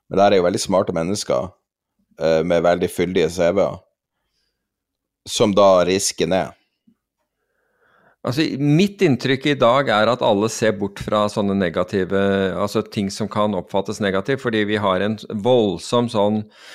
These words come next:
Speaker 2: bias mot å bare ta til oss, eh, gladnyhetene. Og det er jo forskjell på folk som har evne til kritisk tenkning, det er jo at de,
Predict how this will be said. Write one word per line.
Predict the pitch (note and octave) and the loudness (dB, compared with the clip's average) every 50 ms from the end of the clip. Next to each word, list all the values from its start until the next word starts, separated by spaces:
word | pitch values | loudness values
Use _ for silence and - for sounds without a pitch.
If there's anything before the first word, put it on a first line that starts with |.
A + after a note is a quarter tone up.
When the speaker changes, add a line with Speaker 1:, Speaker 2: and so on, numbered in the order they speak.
| - - - - _ _ _ _ _ _ _ _ _ _ _ _ | -20 -20 -20 -20 _ _ _ _ _ _ _ _ _ _ _ _
Speaker 2:
bias | - A#2+ G#2+ G2 G#2 B2+ A#2+ A#2 A#2 A#2 B2 C3 C3 - - | -16 -16 -14 -2 0 2 4 4 4 4 2 2 0 -2 -2
mot | B2+ A#2 A2 A2+ A#2 - - - - - - - | 0 0 2 2 0 -4 -2 2 2 2 2 0
å | - - - A#2+ B2 A#2+ | -8 -4 0 2 2 2
bare | G#2+ G2+ B2+ B2+ A2+ F#2 F#2 A2 | 2 2 2 2 2 4 2 0
ta | A2 - B2 A2+ F#2+ | -2 0 -2 -2 -2
til | - - - G2 G2 | -2 -4 -6 -2 0
oss, | G#2 A2+ A2+ - - - - - - - - - | 0 0 0 -2 -8 -10 -10 -12 -14 -16 -16 -12
eh, | - A2 A2 G#2+ A2 G#2+ G#2+ G#2+ G#2+ G#2+ G#2 G#2+ G#2+ | -8 -4 -2 0 2 2 2 2 2 0 -2 -4 -2
gladnyhetene. | G#2 B2 A#2+ G#2 G2 F#2+ F#2 F#2+ F#2+ G2 - _ C#3 D#3 F#3 G3 D#3+ B2 - _ _ _ _ _ _ _ _ _ _ _ _ _ _ _ | 0 2 2 2 2 0 0 0 0 -2 -2 _ -2 0 0 0 -2 -6 -8 _ _ _ _ _ _ _ _ _ _ _ _ _ _ _
Og | - - B2 B2 B2 B2 B2 B2 B2 B2 A#2+ A2 E2+ - _ _ _ _ _ _ _ _ _ _ _ _ _ _ _ _ _ | -4 0 2 4 4 4 4 2 2 0 -2 -4 -6 -12 _ _ _ _ _ _ _ _ _ _ _ _ _ _ _ _ _
det | C3+ B2 C3+ C3 | 2 4 4 6
er | B2 A2 G#2+ A2+ | 6 6 4 4
jo | A#2+ B2+ B2+ C3 | 4 2 2 0
forskjell | - - - - C3 - - - G#2 G2+ G2+ G2 - | -4 -8 -4 -4 -4 -2 -2 -2 -2 -2 -2 -4 -4
på | - A#2+ A#2+ A#2 | 0 0 0 0
folk | - - G2+ G#2 G2 - | 2 0 -2 -2 -2 -4
som | - - A#2 A#2 A2 | -4 -2 -2 -2 0
har | G#2+ G2+ G#2+ A2 | 0 0 2 2
evne | A2+ G2+ E2+ F#2 F#2 F#2 | 2 0 0 -2 -6 -4
til | - A#2+ | -6 -6
kritisk | - G#2+ G2 F#2+ F#2+ - A#2+ A2+ - | -4 -2 -4 -4 -4 -4 -6 -4 -2
tenkning, | - A2+ G2 F2 - - A#2 B2+ C3+ | -2 -2 -2 -2 -4 -6 -4 -2 0
det | A#2 G#2+ G2+ | 0 0 0
er | G2+ G2+ F#2+ | 0 0 -2
jo | G2 G2+ G2+ G2+ | 0 0 0 0
at | G2+ - | 0 -2
de, | - A2 G#2+ | -2 0 0